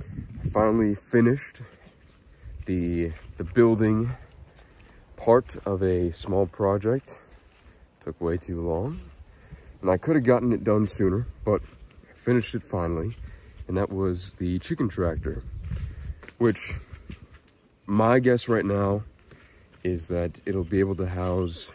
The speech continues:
fifty chickens. Who knows how many it'll actually be able to house, but we can always subtract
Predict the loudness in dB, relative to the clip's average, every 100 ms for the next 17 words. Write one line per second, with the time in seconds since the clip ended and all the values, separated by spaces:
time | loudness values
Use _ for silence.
0 | -20 -20 -20 _ -2 0 0 -2 -2 -2
1 | -4 -6 -8 -10 -20 -20 -20 -20 -20 -20
2 | -12 -8 -8 -8 0 4 6 6 4 0
3 | -10 -12 -14 -6 -2 0 2 2 2 -2
4 | -4 -2 -2 -2 -6 -4 -2 -2 -2 -2
5 | -4 -2 -2 -2 -4 -20 -20 -20 -20 -20
6 | -20 -20 -20 -8 0 6 8 8 4 -2
7 | -4 -6 -4 2 4 4 0 -10